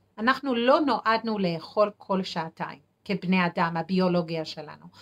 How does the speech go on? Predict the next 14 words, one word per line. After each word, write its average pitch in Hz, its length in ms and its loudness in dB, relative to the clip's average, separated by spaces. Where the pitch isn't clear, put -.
הביולוגיה 220 840 2
שלנו 226 540 0
הוא 226 140 0
לאכול 185 420 0
בבוקר 220 580 -2
משהו, 349 580 2
גם 285 280 6
למי 262 360 2
שמתאים 330 540 2
לו 330 100 6
לאכול 254 400 2
מוקדם 208 420 2
בבוקר, 214 460 0
יופי. 311 400 0